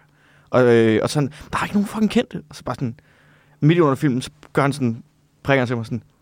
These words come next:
"Vi sidder lige bag ved Simon McKinnock." Og sådan, "Så, så du ved, hvem Sim-, okay,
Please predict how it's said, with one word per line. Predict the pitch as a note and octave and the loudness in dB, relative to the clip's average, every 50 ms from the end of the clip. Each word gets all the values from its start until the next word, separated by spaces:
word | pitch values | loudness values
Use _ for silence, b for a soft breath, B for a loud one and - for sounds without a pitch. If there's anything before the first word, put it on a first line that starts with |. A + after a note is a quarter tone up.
| b b b b b b | b b b b b b
"Vi | - | -6
sidder | - - - E3+ | -6 -4 -2 -2
lige | D3 F3+ E3 | -4 -4 -2
bag | - - - | -4 -4 -4
ved | F3+ - | -6 -6
Simon | - - F#3+ F#3 F#3 E3 | -4 -4 -4 -4 -4 -4
McKinnock." | E3+ D3+ - - A3+ A3+ A3 G#3+ G3+ - - _ _ _ - _ _ _ _ _ _ _ _ _ _ _ _ - | -4 -4 -2 2 2 4 2 2 0 -6 -14 _ _ _ -20 _ _ _ _ _ _ _ _ _ _ _ _ -4
Og | B2 C3 | -4 -4
sådan, | B2+ - - _ _ _ _ _ _ _ _ _ _ _ _ _ _ _ | -4 -6 -16 _ _ _ _ _ _ _ _ _ _ _ _ _ _ _
"Så, | - - B2+ - - | -6 -6 -6 -4 -2
så | - C#3+ | -4 -4
du | - - C3 | -2 0 0
ved, | C3+ D#3+ | 2 2
hvem | D3+ C#3 C3+ G#2+ | 2 2 0 0
Sim-, | - - C#3 A#2+ - _ - - | -2 -6 -6 -6 -8 _ -8 -2
okay, | - C#3+ B2 A#2 | 0 0 0 0